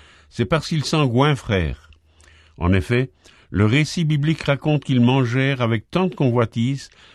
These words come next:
qu'ils ne prirent pas la peine de mâcher. Dans le Nouveau Testament,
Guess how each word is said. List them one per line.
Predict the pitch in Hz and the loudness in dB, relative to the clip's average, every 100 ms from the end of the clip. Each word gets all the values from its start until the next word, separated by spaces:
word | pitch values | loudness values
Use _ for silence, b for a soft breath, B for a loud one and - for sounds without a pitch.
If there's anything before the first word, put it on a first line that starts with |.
| b | b
qu'ils | - 123 | 0 2
ne | 127 | 2
prirent | - 139 117 | 0 -4 -4
pas | - 156 | -2 0
la | 143 | 0
peine | - 143 135 | 0 0 0
de | 117 | 2
mâcher. | 113 110 - 76 69 - _ B B B B B - | 2 0 -4 -8 -8 -12 _ B B B B B 0
Dans | 120 | 2
le | 160 | 4
Nouveau | 185 185 185 | 4 2 0
Testament, | 185 - 165 131 90 73 | -2 -2 0 2 0 -2